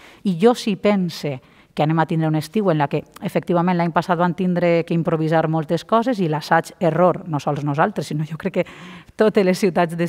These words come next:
de destí turístic, ens va fer entendre moltes coses i algunes van funcionar molt bé, les tornarem a fer. Per exemple, aquests kits que es van promocionar des del Departament de Turisme per perimetrar la parcel·la de la platja,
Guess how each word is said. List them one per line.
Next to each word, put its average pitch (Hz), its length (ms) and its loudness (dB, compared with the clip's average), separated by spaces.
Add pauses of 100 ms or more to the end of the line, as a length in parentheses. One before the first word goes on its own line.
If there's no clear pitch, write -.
de 180 160 0
destí 175 280 -2
turístic, 196 500 -2 (340)
ens 175 120 2
va 175 60 6
fer 220 140 2
entendre 208 400 2
moltes 233 340 0
coses 214 300 0
i 185 40 2
algunes 170 360 0
van 180 160 2
funcionar 185 400 0
molt 185 220 -2
bé, 285 100 -4
les 180 160 -4
tornarem 147 340 -2
a 143 100 -2
fer. 247 200 -4
Per 175 120 -4
exemple, 160 280 -2
aquests 175 240 -4
kits - 280 -4 (300)
que - 100 -8
es 151 40 -6
van 165 160 -2
promocionar 170 480 -2
des 170 100 0
del 160 100 -2
Departament 160 440 -2
de 160 40 -2
Turisme 165 360 0
per 160 180 0 (340)
perimetrar 156 520 2
la 160 100 4
parcel·la 160 360 2
de 151 100 2
la 135 100 -2
platja, 165 460 4